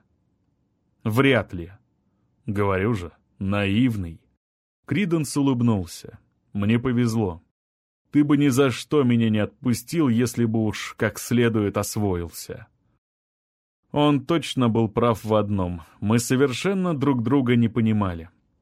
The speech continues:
И вряд ли когда-нибудь поймем. «Между прочим, Сиренити передала, что ты можешь отдохнуть неделю здесь. Под моим надзором, конечно», добавил Криденс.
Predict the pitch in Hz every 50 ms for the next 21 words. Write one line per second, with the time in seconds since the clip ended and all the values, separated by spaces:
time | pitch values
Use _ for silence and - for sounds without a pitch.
0 | _ _ _ - 104 107 101 113 135 165 170 - 160 147 135 117 - 117 104 101
1 | 107 104 101 101 95 101 - - - 98 95 95 92 85 82 82 82 - _ _
2 | _ _ _ _ _ _ _ _ _ _ _ _ _ _ - 101 98 104 113 110
3 | 107 139 131 120 151 175 180 - - 175 143 - - 123 117 131 135 135 127 117
4 | - 107 95 107 110 104 107 104 107 120 131 127 117 - - 113 98 - - 127
5 | 120 107 107 120 107 110 104 - - 104 98 95 101 98 - - 127 127 123 123
6 | - 107 107 101 101 110 104 104 104 98 95 95 95 85 82 - - - - _
7 | _ _ _ _ _ _ _ _ _ _ _ _ - 101 92 87 95 98 101 104
8 | 104 107 110 113 113 117 151 143 113 95 87 - 95 95 98 90 85 - - -
9 | - - - _ _ _ _ _ _ _ _ _ _ - 110 117 113 113 139 143
10 | 131 123 127 120 120 - 120 113 98 92 87 92 - - - - -